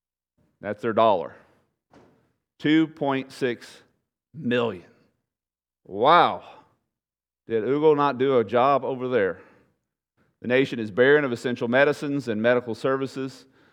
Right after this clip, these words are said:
Uh, a little over one-sixth of its population has fled the country. Many, many of them have crossed our southern borders. Like I said, I serve on the, on the board of a ministry that, that, uh, we house, uh, boys between the ages of twelve and nineteen here in Harlingen.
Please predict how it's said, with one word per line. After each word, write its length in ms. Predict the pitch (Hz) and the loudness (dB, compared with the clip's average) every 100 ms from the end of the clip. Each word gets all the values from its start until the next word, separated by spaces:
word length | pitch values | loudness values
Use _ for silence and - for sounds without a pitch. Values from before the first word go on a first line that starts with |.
| _ _ - | _ _ -8
Uh, 260 | 104 107 101 | -2 0 0
a 40 | |
little 240 | 113 139 | 0 2
over 220 | 139 123 117 | 2 0 -2
one-sixth 540 | 127 143 139 143 127 | 0 -2 -2 -6 -6
of 60 | 120 | -12
its 120 | - | -8
population 640 | - 123 123 113 120 131 | -4 -4 -2 0 0 -2
has 80 | 110 | -12
fled 240 | - 123 120 | -4 -2 -2
the 60 | |
country. 400 | 110 127 123 135 | -4 -8 -8 -8
Many, 300 | 117 131 147 | -4 -2 0
many 460 | 139 117 120 135 143 | -2 -2 -2 0 0
of 100 | 117 | 0
them 140 | 107 | -2
have 140 | 101 - | -6 -6
crossed 340 | 107 107 - | -4 -4 -4
our 100 | 98 | -8
southern 340 | - 110 104 98 | -6 -6 -6 -6
borders. 500 | 104 95 - - _ _ _ _ | -6 -6 -10 -20 _ _ _ _
Like 40 | 101 | -6
I 40 | |
said, 160 | 117 104 | -2 -2
I 60 | |
serve 280 | 101 131 123 | -2 -2 0
on 80 | 113 | -2
the, 200 | 98 - - | -4 -6 -12
on 120 | 110 | -10
the 40 | 101 | -6
board 240 | 107 113 | -4 -4
of 80 | 101 | -4
a 60 | |
ministry 540 | 101 110 113 - 104 98 | -6 -6 -8 -10 -10 -6
that, 380 | 92 - _ - | -8 -8 _ -6
that, 340 | 95 85 - | -4 -4 -8
uh, 180 | 90 90 | -8 -8
we 160 | 92 101 | -8 -8
house, 520 | 101 101 101 101 - _ _ _ _ _ | -6 -4 -4 -6 -16 _ _ _ _ _
uh, 360 | - 95 90 85 | -10 -6 -6 -8
boys 640 | 92 92 110 120 113 113 | -10 -4 2 4 2 0
between 320 | 110 - 113 | -10 -10 -8
the 120 | 110 98 | -6 -4
ages 340 | 110 110 98 | -6 -6 -10
of 120 | 92 | -14
twelve 480 | - 110 110 107 92 | -8 -2 0 0 -2
and 140 | 92 | -6
nineteen 680 | 104 101 90 - 107 110 104 | -8 -8 -10 -12 -10 -8 -8
here 200 | 110 104 | -8 -8
in 60 | 92 | -6
Harlingen. 560 | 101 107 104 107 104 | -4 -4 -6 -10 -14